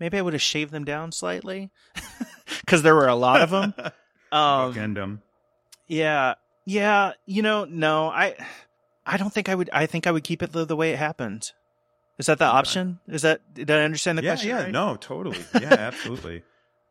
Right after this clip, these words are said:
Speaker 1: Yeah, 'cause
Speaker 2: I'm
Speaker 1: it's
Speaker 2: so bitter as a Bears fan now. I just, like, I'm like, I welcome their losses. I get more
Speaker 1: Yeah.
Speaker 2: upset when they win sometimes. <laughs>
Speaker 1: <laughs> The thing about, the thing about being a Bengals fan and, and the magic of this past year, and I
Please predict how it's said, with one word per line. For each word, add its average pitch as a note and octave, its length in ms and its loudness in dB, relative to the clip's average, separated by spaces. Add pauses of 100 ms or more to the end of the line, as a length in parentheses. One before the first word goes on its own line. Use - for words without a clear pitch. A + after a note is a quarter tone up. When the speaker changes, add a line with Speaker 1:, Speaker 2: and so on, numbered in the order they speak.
Speaker 1:
Yeah, D#3+ 400 4
'cause F#3 180 2
Speaker 2:
I'm G3+ 120 8
Speaker 1:
it's D3+ 80 -4
Speaker 2:
so C#3+ 220 -2
bitter A#2 360 -2
as A2+ 120 -4
a A2+ 60 -4
Bears G2+ 400 -6
fan F2 300 -12
now. E2 240 -10
I F2 100 -10
just, F2 260 -12
like, D#2 200 -12
I'm E2 120 -10
like, E2 140 -12
I E2 100 -6
welcome D#2+ 380 -6
their D#2 140 -8
losses. D#2 640 -8
I E2+ 240 -8 (140)
get - 260 -14
more F#2+ 80 -10
Speaker 1:
Yeah. A#2 200 4
Speaker 2:
upset - 260 -8
when E2 100 -14
they E2 80 -12
win D#2 400 -14
sometimes. - 720 -12
<laughs> - 160 -6 (460)
Speaker 1:
<laughs> C#4 120 2 (640)
The F3 140 0
thing B3+ 160 -2
about, G#3 420 -2
the E3 140 -8
thing A#3+ 160 -2
about B3+ 160 0
being F3+ 160 0
a E3 60 0
Bengals D3+ 340 0
fan B2+ 480 -4 (300)
and, D3 280 2
and D3 200 0
the C3+ 40 2
magic C3 420 2
of B2+ 100 -8
this B2 100 -2
past A#2+ 380 0
year, A2 200 -2
and D#3+ 160 2
I E3 200 4